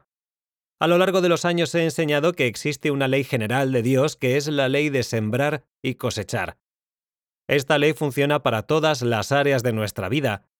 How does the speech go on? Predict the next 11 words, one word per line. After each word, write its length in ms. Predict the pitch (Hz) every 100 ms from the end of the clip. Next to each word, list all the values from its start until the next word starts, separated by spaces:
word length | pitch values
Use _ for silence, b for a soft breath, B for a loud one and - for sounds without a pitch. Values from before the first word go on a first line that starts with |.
| _ _
incluyendo 560 | 165 160 156 156 165 139
el 100 | 127
área 260 | 143 120
financiera. 680 | 127 104 90 - 170 104 - _ _ _ _ -
Para 160 | 95
cosechar 420 | - 110 - 131
dinero, 400 | 127 127 131 170 b _ _
tengo 460 | 127 127 151 175 -
que 100 | 110
sembrar 480 | 104 90 110 135
dinero. 440 | 110 104 98 95